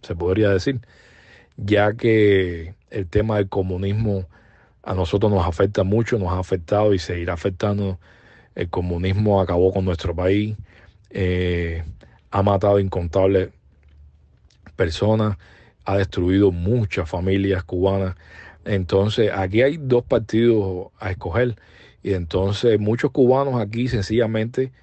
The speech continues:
se paran a ver en qué partido están los que tienen, eh, amistad con los comunistas, eh,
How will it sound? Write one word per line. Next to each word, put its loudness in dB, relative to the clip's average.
se -6
paran 0
a -2
ver 0
en -4
qué 2
partido 2
están -2
los 2
que 0
tienen, 0
eh, -6
amistad -2
con -6
los -4
comunistas, -2
eh, -2